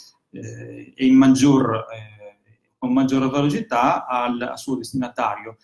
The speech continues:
Eh, cos-, è, è meglio spiegandolo, e questo è no-, è normale, no? È, è, è anche strano che debba spiegarlo, è il contrario che non è normale, il fatto che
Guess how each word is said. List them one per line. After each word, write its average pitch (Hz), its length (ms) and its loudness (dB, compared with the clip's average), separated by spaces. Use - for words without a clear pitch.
Eh, 123 380 -4
cos-, 185 340 2
è, 160 60 0
è 151 400 2
meglio 196 200 2
spiegandolo, 165 600 2
e 156 100 -4
questo 240 240 2
è 160 60 2
no-, 160 180 2
è 170 80 0
normale, 175 560 2
no? 147 220 0
È, 165 100 -8
è, 170 440 -4
è 190 60 -2
anche 196 240 0
strano 208 340 0
che 147 100 -4
debba 131 180 -2
spiegarlo, 127 500 -4
è 131 60 -4
il 131 80 -8
contrario 131 580 0
che 117 140 -18
non 110 120 -16
è 110 40 -18
normale, 107 460 -14
il - 40 -20
fatto 170 300 -4
che 240 440 2